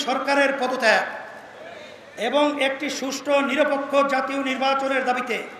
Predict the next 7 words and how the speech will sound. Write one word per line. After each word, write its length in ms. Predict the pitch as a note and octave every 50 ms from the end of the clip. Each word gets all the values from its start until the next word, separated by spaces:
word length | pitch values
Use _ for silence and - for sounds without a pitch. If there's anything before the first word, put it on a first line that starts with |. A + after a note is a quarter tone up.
| - - - - - - - - - - - - - - - -
বিএনপি 520 | A#3 C#4 D4+ D#4+ D#4 D#4 D#4 - D4+ D#4 B3 -
সহ 160 | - C4+ C4+ C4 B3 - - - - - - - - - - - - - - - - - - - - - - -
বিরোধী 480 | A3+ B3+ C4+ D4 D4 D4 D#4 D#4 D#4 D#4+ E4 D#4+ D#4+ - - - - - -
রাজনৈতিক 640 | G3 A#3 C#4 C#4 C#4 - C#4+ D4 D4 D4 C#4+ C#4+ C#4 - -
দলসমূহের 760 | C4+ C4+ C#4 C4+ - - - - C#4 D4 C4+ B3 B3+ A#3+ G3+ - - - - - - - - - - - -
সকল 440 | - B3 B3+ - C#4+ D4 D4 D4 C#4+ C#4+ C#4+ C#4+ -
শান্তিপূর্ণ 880 | - G#3 C4 D4 D4 C#4+ C#4+ C#4 C#4+ C#4 C4+ B3+ - - D#4 E4 D#4 D#4